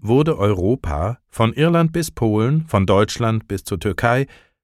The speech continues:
zweitausendzweiundzwanzig endgültig zu dem Kontinent, auf dem im letzten Jahrzehnt die meisten Flüchtlinge Schutz fanden. Bemerkenswert ist auch, in welchen Ländern weltweit die Zahl der aufgenommenen Flüchtlinge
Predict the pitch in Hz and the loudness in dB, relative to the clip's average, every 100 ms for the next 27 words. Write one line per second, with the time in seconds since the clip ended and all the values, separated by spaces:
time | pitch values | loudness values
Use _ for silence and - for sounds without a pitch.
0 | _ - 131 151 156 156 - 113 127 - | _ -2 0 2 2 2 0 0 0 0
1 | 117 120 135 - - 147 - 127 123 - | -2 0 -4 -4 -2 0 0 0 -2 -2
2 | 131 - - 95 113 139 139 123 120 120 | -6 -6 -6 -2 0 0 0 -2 -2 0
3 | 101 107 - - - 117 - 127 143 117 | 2 0 -2 -12 -12 -6 0 0 0 2
4 | 123 143 - 131 123 113 - 98 92 101 | 2 2 -4 0 0 0 0 0 0 -2
5 | 104 95 104 123 - - 127 - 92 - | 0 2 2 2 -2 -8 -8 -4 -6 -4
6 | 95 104 - 82 80 - 67 71 73 71 | -6 -4 -4 -6 -8 -10 -10 -8 -10 -10
7 | _ _ _ _ _ _ _ _ - - | _ _ _ _ _ _ _ _ -20 -18
8 | - 98 98 131 170 110 82 - 76 - | -2 2 2 2 0 -4 -6 -6 -8 -8
9 | - - 87 110 - - 120 113 113 120 | -14 -4 0 0 0 -4 -2 2 2 2
10 | 156 127 107 131 143 113 98 101 120 117 | 0 2 2 2 2 2 0 0 -2 -4
11 | - 107 - 92 90 107 95 95 - 101 | -4 -6 0 0 0 -2 0 -2 0 0
12 | 98 98 98 90 82 87 - 101 107 107 | 0 0 0 -2 -4 -4 -4 -4 -2 -2